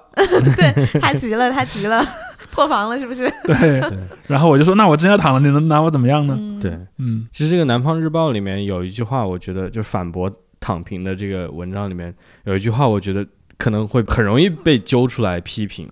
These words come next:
Speaker 1: 哎，
Speaker 3: 他说，
Speaker 1: 我准备好了。
Speaker 3: “如果一遇到压力就喊内卷，一遇到挫折就想躺平，我们又怎样能改变人生呢？” <laughs> 这个话里面，我其实就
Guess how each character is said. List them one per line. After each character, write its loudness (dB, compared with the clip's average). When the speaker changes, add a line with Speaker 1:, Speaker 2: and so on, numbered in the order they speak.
Speaker 1:
哎， -16
Speaker 3:
他 2
说， 4
Speaker 1:
我 4
准 0
备 -2
好 -4
了。 -6
Speaker 3:
“如 6
果 6
一 -2
遇 2
到 6
压 2
力 4
就 2
喊 -6
内 0
卷， -6
一 0
遇 4
到 6
挫 2
折 0
就 -2
想 -4
躺 -8
平， -12
我 0
们 2
又 6
怎 -2
样 0
能 -2
改 -4
变 -2
人 0
生 0
呢？” 2
<laughs> -6
这 4
个 8
话 4
里 6
面， 2
我 2
其 0
实 0
就 2